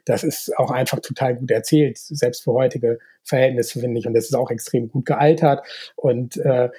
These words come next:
ist auch relativ schnell tatsächlich, äh, geschnitten und erzählt von den Bildern, weil ja gerade bei den, äh, Fernsehproduktionen,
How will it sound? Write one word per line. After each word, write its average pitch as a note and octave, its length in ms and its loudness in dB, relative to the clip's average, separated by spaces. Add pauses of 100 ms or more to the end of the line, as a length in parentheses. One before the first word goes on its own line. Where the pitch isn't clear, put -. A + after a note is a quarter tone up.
(160)
ist E3+ 120 4
auch D3 160 4
relativ D#3 340 4
schnell C#3+ 500 4 (180)
tatsächlich, C3+ 640 2
äh, B2 220 4
geschnitten D#3 420 4
und A#2 140 -2
erzählt A#2+ 480 2
von C3 140 -4
den A#2+ 100 -2
Bildern, C3+ 380 4
weil B2 120 2
ja B2 100 2
gerade C3+ 260 2
bei C3 140 4
den, B2 220 -2 (340)
äh, A#2 460 2
Fernsehproduktionen, D3 1300 2